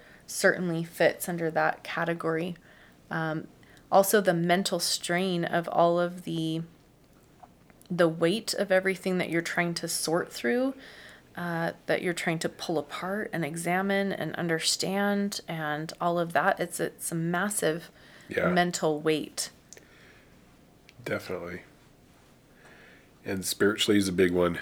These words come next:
Speaker 2: as well. I think often when
Speaker 1: Right.
Speaker 2: these sorts of things happen, there's a sense of, you know, my higher power loves me, but yet something so devastating and painful like this could happen. And I don't think it's unlike if you were to lose a loved one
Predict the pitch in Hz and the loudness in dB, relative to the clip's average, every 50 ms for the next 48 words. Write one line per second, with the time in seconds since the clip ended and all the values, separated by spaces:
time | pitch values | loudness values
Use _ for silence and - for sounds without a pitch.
0 | - - - - 90 85 85 87 87 82 82 82 82 - - - - - - - | -10 -10 -8 -6 -4 0 2 4 4 4 4 2 -2 -4 -10 -6 -4 -4 -2 0
1 | - 101 90 87 85 92 98 - - 98 87 87 87 87 87 90 90 92 - - | -2 0 0 2 4 4 4 4 2 0 2 2 2 2 2 0 0 2 2 2
2 | 101 87 - - - 90 - 90 87 87 - - 90 87 - - 90 85 87 90 | 2 0 -2 -4 -10 -8 -8 -6 -4 -4 -2 -2 -2 -2 -2 -4 -4 -4 -4 -2
3 | 87 87 82 - - 101 95 95 90 - 95 87 85 82 82 - - - - - | -2 0 2 2 2 0 -2 -2 -2 -2 -2 -2 -4 -6 -10 -16 -18 -20 -20 -20
4 | - - - - - - - - - - - - - - - 98 90 90 87 90 | -20 -20 -20 -20 -20 -20 -20 -20 -20 -20 -20 -20 -18 -8 -2 2 4 4 4 2
5 | 87 - 92 95 90 90 87 - - 110 95 90 87 - - 127 139 123 104 95 | 0 -4 -4 -2 -2 0 0 0 2 4 4 2 2 2 4 8 10 10 10 10
6 | 92 92 95 113 120 104 98 90 85 82 87 98 117 123 - - - - - - | 6 4 4 4 4 2 0 -4 -2 -2 -2 -2 -4 -4 -8 -14 -20 -20 -20 -20
7 | - - - - - 110 95 90 85 90 98 98 90 90 - - - - - - | -20 -20 -20 -18 -10 -4 -4 -4 -2 0 0 2 2 2 0 -4 -20 -20 -20 -20
8 | - - - - - 110 101 - 101 92 92 95 95 - - 95 85 85 90 95 | -16 -8 -6 -6 -4 -4 -6 -6 -6 -6 -4 -2 0 0 0 0 0 0 -2 0
9 | 107 - - - 101 101 104 104 98 90 87 - - - 113 113 - - 95 87 | 2 2 2 2 2 2 2 2 0 -2 -4 -4 -4 -4 -4 -4 -4 -2 -2 2
10 | 87 87 85 - - 95 87 - - - - 101 90 - - - 90 - - - | 2 0 0 0 -2 -2 -2 -2 -4 -2 -2 -2 -2 -2 -4 -4 -4 -4 -6 -8
11 | 80 80 - - - 107 104 101 107 127 147 147 143 147 131 110 98 - - 98 | -12 -12 -10 -6 -2 0 2 4 4 4 4 4 4 2 2 2 4 2 2 2
12 | 92 90 90 87 87 87 - - 95 - - 98 92 90 90 90 87 90 90 90 | 2 4 4 4 2 2 -2 -6 -10 -6 -2 0 0 0 0 0 0 0 -2 -2
13 | 90 85 80 76 85 87 87 87 85 - 90 87 82 82 82 85 | -2 -2 -2 -2 -2 0 -2 -2 -2 -4 -4 -4 -4 -4 -6 -10